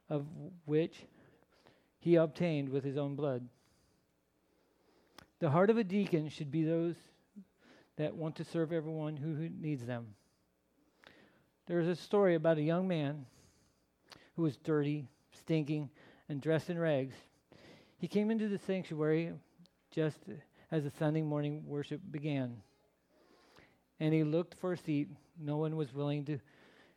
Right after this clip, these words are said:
to sit by them, and they shifted their bodies to fill the pews. So he could find no seat. At least, last, he sat down on the floor in front of the sanctuary,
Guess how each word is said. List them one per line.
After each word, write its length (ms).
to 120
sit 280
by 120
them, 300
and 120
they 120
shifted 480
their 120
bodies 440
to 100
fill 220
the 100
pews. 460
So 180
he 120
could 180
find 260
no 100
seat. 420
At 140
least, 340
last, 460
he 100
sat 300
down 180
on 100
the 80
floor 340
in 200
front 200
of 100
the 80
sanctuary, 680